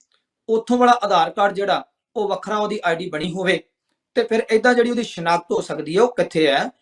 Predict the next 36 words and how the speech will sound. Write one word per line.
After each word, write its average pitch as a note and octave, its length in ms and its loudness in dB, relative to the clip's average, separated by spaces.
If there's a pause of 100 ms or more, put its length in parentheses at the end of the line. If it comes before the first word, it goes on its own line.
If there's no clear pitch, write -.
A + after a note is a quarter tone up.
(240)
ਕੀ A#3+ 140 0
ਕਰਦਾ F3 380 4
ਤੇ G#3 120 -2
ਕਿਵੇਂ G#3 280 0
ਨਹੀਂ, A#3 140 -2
ਕਿ-, G#3 260 -4
ਕਿਵੇਂ A3+ 280 4
ਆਇਆ, D#3 200 2
ਜੁਰਮ D#3+ 300 -2
ਕਰਕੇ G3 260 0
ਤੇ A3 100 -6
ਨਿਆਂ A3+ 140 -2
ਕ੍ਰਿਮੀਨਲ A#3+ 420 -2
ਤਾਂ B3 180 2
ਨਹੀਂ B3+ 160 4
ਆ। B3 40 -2 (600)
ਸੱਤ A3+ 360 4
ਅੱਠ C#4 60 4
ਸਾਲ C#4 220 0
ਤੱਕ - 220 -6
ਇੱਥੇ B3 220 -2
ਉਹਨੂੰ A#3 300 -2 (360)
ਜਿਹੜਾ G#3+ 280 -2
ਵਾ, F3 160 0
ਕਿਸੇ G#3 300 -6
ਵੀ A#3 120 -6
ਤਰ੍ਹਾਂ F#3 280 -4
ਦਾ D3+ 320 -2 (320)
ਆਧਾਰ D#3+ 260 -4
ਕਾਰਡ F#3+ 180 -4
ਬਣਾਉਣ F#3 300 -6
ਦੀ F#3 80 -6
ਉਹਨੂੰ G#3+ 200 -4
ਇਜਾਜ਼ਤ F3 400 4
ਨਾ G3+ 140 -2
ਹੋਵੇ, D3+ 300 -4